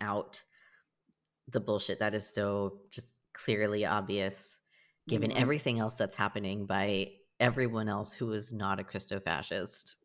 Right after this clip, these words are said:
Speaker 2: Does, do you think that this is a, an attempt at, like, rehabilitating his public image to set up himself up for another run for office?
Speaker 1: I would not be surprised. Like, how is it gonna look if,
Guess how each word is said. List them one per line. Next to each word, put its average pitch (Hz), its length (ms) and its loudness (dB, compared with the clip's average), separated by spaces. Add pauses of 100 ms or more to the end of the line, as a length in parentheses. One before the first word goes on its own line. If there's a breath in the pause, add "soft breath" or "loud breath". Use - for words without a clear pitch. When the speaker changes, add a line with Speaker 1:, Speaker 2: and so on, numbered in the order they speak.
(1500)
Speaker 2:
Does, 233 480 10 (680)
do 196 120 12
you 233 140 12
think 226 200 12
that 175 100 4
this 175 180 12
is 160 180 8
a, 147 340 10
an 151 140 6
attempt 127 380 4
at, 127 180 10
like, 120 160 6
rehabilitating 131 960 4 (160)
his 123 160 -8
public - 320 4
image 139 520 4
to 139 200 6 (960)
set 135 140 12
up 131 200 10
himself 143 560 6
up 139 160 8
for 147 100 10
another 135 260 8
run 127 200 0
for 123 120 8
office? 165 340 10 (220)
Speaker 1:
I 113 160 8
would 156 140 6
not 131 220 2
be 107 120 -2
surprised. 104 720 -2
Like, 110 500 0 (460)
how 139 220 8
is 139 120 8
it 139 160 4
gonna 135 220 6
look 127 240 4
if, 123 160 6